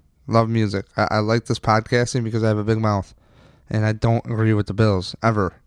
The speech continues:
I think coaches make dumb decisions, and the players take the heat. And pretty much to roll it back, that's what I'm saying with Tolbert is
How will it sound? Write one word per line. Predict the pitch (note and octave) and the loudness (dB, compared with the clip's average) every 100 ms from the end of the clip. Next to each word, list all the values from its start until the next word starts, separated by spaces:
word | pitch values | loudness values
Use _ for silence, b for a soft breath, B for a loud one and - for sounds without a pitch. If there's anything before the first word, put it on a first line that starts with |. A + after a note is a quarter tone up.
| - | -2
I | A2 | -2
think | B2 A#2 - | 0 -4 -8
coaches | - B2+ A#2 A#2+ | -2 0 0 -2
make | A#2+ A2 | -2 0
dumb | B2 | 0
decisions, | A#2 - C3 A#2+ B2+ A2+ | 0 0 0 0 -2 -2
and | A2+ G#2+ | -6 -6
the | |
players | - A#2 A#2+ A#2 A2 | -4 -2 0 -2 -4
take | - A2 | -6 -6
the | G#2+ | -6
heat. | G#2 G2 - - b b b b b b b - | -8 -10 -12 -20 b b b b b b b -6
And | A2 G#2 G2+ - _ _ _ - | -2 -2 -4 -10 _ _ _ -2
pretty | C#3+ C#3+ | 0 2
much | C#3+ D3 - | 2 0 0
to | C3 | 2
roll | C#3 C3+ | 2 2
it | |
back, | A2+ C3 D3+ - - - | 2 0 0 -6 -20 -2
that's | D3+ C3+ - | 2 2 0
what | C#3 C3 | 0 0
I'm | B2 | 0
saying | - B2+ A#2 | 0 0 0
with | A2+ | 0
Tolbert | B2 A#2 G#2+ G#2 - | 2 2 2 0 0
is | A2 G#2 G2+ | 0 0 -2